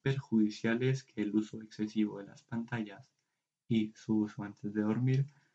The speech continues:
puede tener en la calidad de sueño, tiempo efectivo de sueño, memoria y somnolencia el día siguiente. Finalmente, quiero decir que lo dicho en este podcast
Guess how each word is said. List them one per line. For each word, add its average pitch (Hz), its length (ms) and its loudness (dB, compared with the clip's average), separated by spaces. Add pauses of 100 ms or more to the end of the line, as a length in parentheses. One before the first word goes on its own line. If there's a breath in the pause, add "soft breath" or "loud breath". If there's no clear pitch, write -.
(540 soft breath)
puede 127 200 4
tener 117 440 4
en 107 160 2
la 104 100 -4
calidad 107 400 0
de 107 160 0
sueño, 113 560 -4 (140)
tiempo 107 340 0
efectivo 104 520 -8
de 107 80 -14
sueño, 110 480 -2
memoria 117 640 -2 (480 soft breath)
y 131 100 4
somnolencia 113 880 0
el 104 140 -10
día 104 240 -12
siguiente. - 520 -14 (2500 loud breath)
Finalmente, 110 680 6
quiero 104 220 0
decir 104 380 -2
que 110 80 2
lo 104 160 2
dicho 104 340 -4
en 104 140 -8
este - 200 -18
podcast 120 600 -6